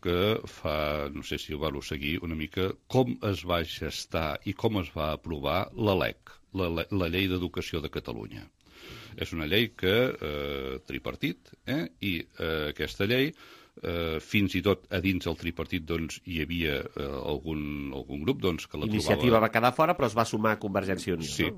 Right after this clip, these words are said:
Speaker 1: eh,
Speaker 2: Va, va
Speaker 1: exactament,
Speaker 2: anar-hi,
Speaker 1: per
Speaker 2: sí.
Speaker 1: això, això, això volia dir, eh?
Speaker 2: Sí, sí.
Speaker 1: Sí, hi ha, eh, diferències entre els mateixos partits del tripartit i, en canvi, doncs, es pacta amb Convergència i Unió aquesta llei, amb un suport, eh, considerable. Però,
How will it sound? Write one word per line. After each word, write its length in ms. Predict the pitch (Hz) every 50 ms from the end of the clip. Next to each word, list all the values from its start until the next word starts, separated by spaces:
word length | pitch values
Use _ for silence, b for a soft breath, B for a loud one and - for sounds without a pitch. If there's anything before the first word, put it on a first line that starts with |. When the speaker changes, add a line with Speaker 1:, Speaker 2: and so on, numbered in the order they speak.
| - -
Speaker 1:
eh, 80 | - -
Speaker 2:
Va, 60 | 113
va 160 | 101 101 110
Speaker 1:
exactament, 420 | 120 - 113 90 90 85 73 90 101
Speaker 2:
anar-hi, 80 | -
Speaker 1:
per 100 | - 113
Speaker 2:
sí. 60 | -
Speaker 1:
això, 120 | - - 101 -
això, 180 | - - 113
això 180 | - - 123 80
volia 280 | 71 73 67 73 76 73
dir, 120 | 71 76 -
eh? 100 | - -
Speaker 2:
Sí, 140 | 101 90 101
sí. 160 | - - -
Speaker 1:
Sí, 120 | - 90 - -
hi 160 | 110 107 107
ha, 100 | 98 90
eh, 280 | - - - 95 101 - _
diferències 880 | - - 117 110 123 127 120 - 123 127 139 131 123 - - 101 87 -
entre 420 | 98 85 80 - 85 80 85 85 85
els 240 | - - 92 80 -
mateixos 500 | 87 87 92 95 - - 80 76 - - _ _ _ _
partits 440 | - 85 - - - 101 - -
del 180 | - 76 67 71
tripartit 560 | - 82 85 - - 117 113 - 170 180 - _ b b b b b
i, 220 | - 127 139 - -
en 160 | - 117 110 104
canvi, 280 | - 101 95 98 110
doncs, 260 | 101 101 110 110 - -
es 180 | - 104 - -
pacta 460 | - - 90 - - - 101 101 117 - -
amb 300 | - 90 85 78 80 82 76
Convergència 600 | - - 82 78 76 71 73 78 73 67 - 73 73
i 60 | 71
Unió 240 | 73 73 76 71 -
aquesta 240 | 71 69 - -
llei, 160 | 55 55 53 52 - _ - - _ _ _ _ _ _ _ _ - -
amb 160 | 113 107 92
un 120 | 104 98
suport, 600 | - - - 95 - - 92 101 113 - - - _ _ -
eh, 280 | 82 82 78 78 78 -
considerable. 840 | - - 71 67 - - - 69 - - 87 90 - - - 65 55 - - B B B B B B B B B B _ _ _ -
Però, 240 | - 113 117 131